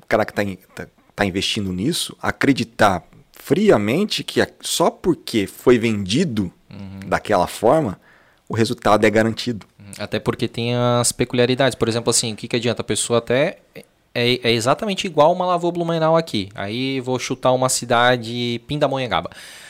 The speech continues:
Speaker 2: Ela abriu lá, mas aí é das seis à meia-noite. Mas aí a pessoa não responde o WhatsApp, não dá o suporte.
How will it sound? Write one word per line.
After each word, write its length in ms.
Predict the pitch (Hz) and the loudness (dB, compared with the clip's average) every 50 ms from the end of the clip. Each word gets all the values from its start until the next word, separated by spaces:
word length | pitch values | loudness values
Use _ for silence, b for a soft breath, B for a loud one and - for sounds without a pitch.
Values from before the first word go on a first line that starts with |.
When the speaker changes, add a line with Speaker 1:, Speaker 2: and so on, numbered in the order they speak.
| B B B B | B B B B
Speaker 2:
Ela 140 | - 143 147 | -2 0 0
abriu 280 | 143 139 151 156 165 160 | 2 2 4 4 4 6
lá, 260 | 156 156 170 202 - B B B B B B B - | 6 6 6 4 2 B B B B B B B 0
mas 200 | 226 190 156 151 | 0 2 2 2
aí 280 | 151 147 143 151 160 - | 2 2 2 0 0 0
é 100 | - 135 | -2 -2
das 160 | 135 139 135 - | 0 0 0 0
seis 200 | - 156 143 160 | -2 -2 -2 -4
à 60 | 151 | -4
meia-noite. 460 | 151 147 143 131 117 110 107 - - | -2 -2 -2 -2 -2 -4 -6 -6 -4
Mas 160 | 143 139 131 | -4 -2 0
aí 60 | 139 | -2
a 40 | 131 | -2
pessoa 260 | 127 - 131 - - | -2 -2 -4 -2 -2
não 120 | 127 127 123 | -2 0 0
responde 400 | 123 117 - - - 123 117 120 | -2 -2 -4 -4 -4 -4 -2 0
o 40 | 117 | 0
WhatsApp, 560 | 120 117 117 - - 147 147 147 143 - 135 | 0 0 0 -4 -2 0 0 0 0 -2 -6
não 160 | 113 107 110 | -10 -8 -4
dá 120 | 107 104 | -2 -2
o 40 | 107 107 | -2 -2
suporte. 840 | - - 135 - - 147 139 139 135 135 131 - - - 135 135 | -2 -2 -2 -2 2 4 6 6 6 4 2 0 -2 -2 -2 -4